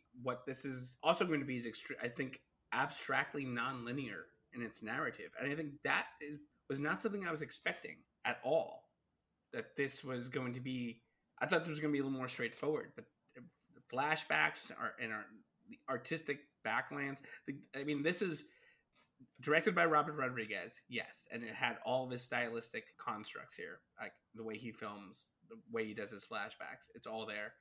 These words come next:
It's hard for me to gauge so much when the episode is one part of a nonlinear narrative. What I saw, I liked. I love the action sequence. I like what Fett is trying to do. I still feel like there's something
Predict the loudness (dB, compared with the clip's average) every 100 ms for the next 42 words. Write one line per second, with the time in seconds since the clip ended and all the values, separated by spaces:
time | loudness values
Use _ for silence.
0 | _ -2 0 -2 6 8 8 4 2 2
1 | 0 -2 -2 0 2 0 -4 -6 -8 -8
2 | _ _ -6 2 4 4 4 0 -2 -6
3 | -6 -2 0 -2 -4 -10 _ _ _ _
4 | _ -6 0 2 2 2 2 2 0 -4
5 | -4 -2 -2 -2 0 2 2 0 -4 -2
6 | -2 -2 -2 -6 -4 -6 -6 -6 -6 -8
7 | -12 -14 -2 2 2 2 2 6 6 4
8 | 0 -2 -4 -14 -20 _ _ -14 -2 0
9 | 4 4 4 2 -2 -4 -6 -4 -4 -4
10 | -6 -6 -6 -2 0 0 -2 -18 _ -8
11 | -4 -4 -6 0 2 2 0 -6 -2 0
12 | 0 -2 -4 -2 -2 -2 -4 -6 -6 2
13 | 2 2 0 0 -2 -4 -4 -6 -4 -2
14 | -2 -2 -4 -4